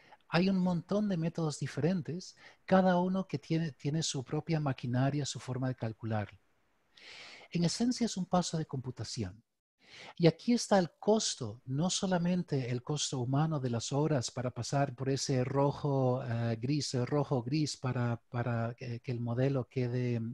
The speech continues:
quede a como, eh, a lo mejor posible,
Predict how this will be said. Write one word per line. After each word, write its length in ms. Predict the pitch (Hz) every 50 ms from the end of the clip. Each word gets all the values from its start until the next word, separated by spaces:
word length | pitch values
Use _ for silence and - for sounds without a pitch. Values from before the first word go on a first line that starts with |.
| 131 123 -
quede 360 | - 131 127 123 127 127 120
a 80 | 113
como, 640 | - _ - 117 113 110 107 107 104 107 107 120 127 123
eh, 300 | 110 107 107 107 104 107 - _ _ _ - -
a 80 | - 131
lo 120 | 123 123
mejor 320 | 123 123 - - 143 127 -
posible, 560 | - 117 - - 214 233 185 123 113 165 196